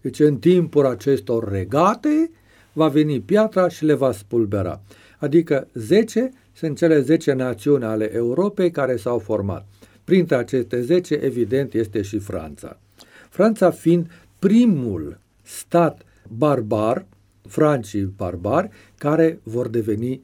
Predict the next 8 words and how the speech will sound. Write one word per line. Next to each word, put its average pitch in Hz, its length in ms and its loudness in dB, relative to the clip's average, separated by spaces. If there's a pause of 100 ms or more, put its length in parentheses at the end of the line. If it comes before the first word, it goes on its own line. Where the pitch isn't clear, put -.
(100)
în 110 140 -10
mod 110 180 -6
oficial 98 680 -6
catolici. 73 640 -14 (600)
Clovis 147 560 2 (480)
este 120 400 -2
cel 127 240 0
care, 107 460 -2